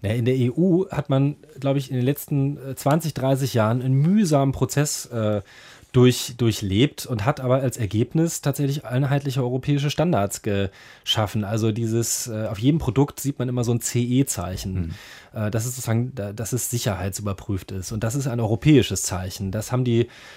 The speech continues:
Speaker 1: da, da haben sich die Europäer in, äh, ja, wirklich in mühsamer Arbeit drauf geeinigt. Und, äh, die Amerikaner haben das eben nicht gemacht. Da gibt's eben einen Flickenteppich. Und, äh, den, äh, kann man jetzt auch nicht, ähm, sozusagen in der Vorbereitung für so ein Handelsabkommen mal kurz abschaffen. Also das ist,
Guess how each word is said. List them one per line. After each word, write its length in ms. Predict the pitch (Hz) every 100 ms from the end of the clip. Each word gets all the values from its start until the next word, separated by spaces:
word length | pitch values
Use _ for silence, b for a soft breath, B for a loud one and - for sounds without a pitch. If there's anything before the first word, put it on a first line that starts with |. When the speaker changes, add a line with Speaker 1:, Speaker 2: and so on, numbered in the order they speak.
| B B
Speaker 1:
da, 260 | - 131 120
da 140 | 123
haben 100 | 120
sich 120 | 135 131
die 100 | 127
Europäer 460 | 117 117 135 135
in, 320 | 123 123 135
äh, 100 | 107
ja, 300 | 117 135 98
wirklich 160 | 113 113
in 120 | 120
mühsamer 460 | 127 202 156 127 110
Arbeit 320 | 120 131 117
drauf 160 | 113 98
geeinigt. 640 | 101 107 123 113 147 - B B B B
Und, 420 | - 117 120 120
äh, 180 | 123 117
die 140 | 123 131
Amerikaner 460 | 135 139 143 156
haben 100 | 151
das 120 | 147
eben 100 | 143
nicht 120 | 139 -
gemacht. 340 | 160 180 -
Da 80 | 110
gibt's 200 | 123 -
eben 160 | 127
einen 120 | 117 113
Flickenteppich. 800 | 143 165 127 113 - 139 160 - B B B B
Und, 360 | 131 123 -
äh, 380 | 139 123 123 127
den, 440 | 113 127 139 143 156
äh, 300 | - 135 139
kann 160 | 135
man 80 | 139
jetzt 160 | 127 -
auch 140 | 117
nicht, 360 | 139 131 - -
ähm, 280 | 127 135 135
sozusagen 360 | 127 120 123
in 40 | 131
der 80 |
Vorbereitung 540 | - 143 143 117 123 127
für 100 | 123
so 100 | 117
ein 80 | 113
Handelsabkommen 560 | 143 131 120 - 123
mal 120 | 120
kurz 220 | 113 117 -
abschaffen. 520 | - - 85 - 87
Also 200 | 101 107
das 220 | 117 120
ist, 380 | 147 143 -